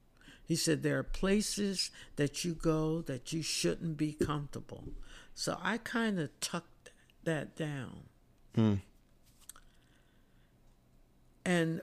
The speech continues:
Speaker 1: with the pastor preaching, and he, he really taught and preached.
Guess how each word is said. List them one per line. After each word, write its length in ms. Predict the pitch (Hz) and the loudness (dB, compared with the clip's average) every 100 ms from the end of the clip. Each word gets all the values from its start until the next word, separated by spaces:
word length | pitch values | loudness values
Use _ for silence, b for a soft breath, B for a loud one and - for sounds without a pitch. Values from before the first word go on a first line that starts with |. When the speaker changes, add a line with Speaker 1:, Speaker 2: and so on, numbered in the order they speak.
| - | -2
Speaker 1:
with 260 | 165 160 | 0 2
the 140 | 156 143 | 2 0
pastor 800 | - - 220 262 262 - 160 143 | 0 0 2 2 0 -2 -2 -2
preaching, 920 | - - 220 226 - 131 110 123 135 - | -4 0 2 2 0 -2 -4 -6 -10 -4
and 200 | 156 151 | -2 0
he, 300 | 180 220 - - | 0 0 -2 -10
he 340 | - 202 214 208 | -8 0 2 2
really 500 | 165 185 180 170 151 | 2 2 4 2 -2
taught 680 | - - 170 170 - - - - - | -6 -6 -4 -4 -4 -10 -20 -8 0
and 420 | 160 175 165 160 | 2 2 -2 -8
preached. 640 | - 170 139 - - - | -6 -4 -4 -6 -8 -8